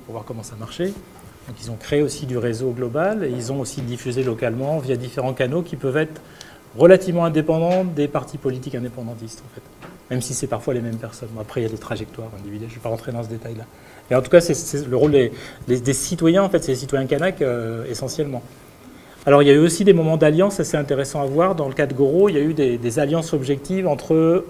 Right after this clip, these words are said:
autochtones kanaks et, euh, des associations écologiques qui étaient plutôt gérées par des Européens ou des Blancs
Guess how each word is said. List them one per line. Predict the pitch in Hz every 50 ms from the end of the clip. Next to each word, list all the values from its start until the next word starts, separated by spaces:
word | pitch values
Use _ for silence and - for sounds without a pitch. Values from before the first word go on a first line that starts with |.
| - -
autochtones | 151 139 - 156 151 156 - 165 160 160 151
kanaks | 151 147 151 160 175 180 180 - - - - -
et, | 151 160 165 165
euh, | 160 147 143 135 135 131 131 135 131
des | 123 127 123
associations | 143 131 - 160 139 - - 147 - 175 160
écologiques | 147 135 - 151 139 139 135 135 175 208 202
qui | - 147
étaient | 131 - 143
plutôt | - - - - 175 170 175 185 175 180 185 185 180 - - - - - - - - - - - -
gérées | 120 117 139 143 131 147 156 165 175 185 190 196 196 196 196 - - - - - -
par | 160 139 143 135
des | 139 135 131 127 123 123 120 120 113
Européens | 110 123 110 120 117 - 117 120 135 165 170
ou | 139
des | 110 110
Blancs | 101 104 110 127 151